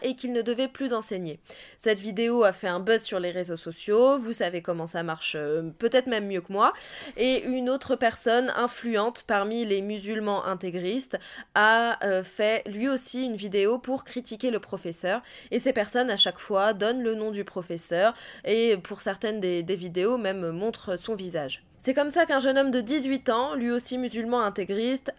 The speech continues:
a décidé qu'il voulait punir le professeur pour avoir montré les caricatures et parlé de la liberté d'expression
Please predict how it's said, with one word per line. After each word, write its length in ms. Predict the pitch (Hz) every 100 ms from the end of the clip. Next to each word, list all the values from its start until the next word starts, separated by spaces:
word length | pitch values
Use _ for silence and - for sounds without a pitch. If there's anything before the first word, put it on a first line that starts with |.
| -
a 100 | 262
décidé 540 | 294 285 285 233 294
qu'il 220 | 302 302
voulait 300 | 240 254 277
punir 540 | 285 - 302 254 247 233
le 140 | 240
professeur 600 | 254 294 254 226 196 220
pour 200 | - 277
avoir 240 | 262 220 208
montré 360 | 233 277 277
les 80 | 254
caricatures 720 | 247 196 196 190 180 - 220 - - -
et 100 | 269
parlé 380 | 269 226 226 240
de 100 | 240
la 140 | 202
liberté 400 | 214 220 220 262
d'expression 680 | 226 - - 202 - 226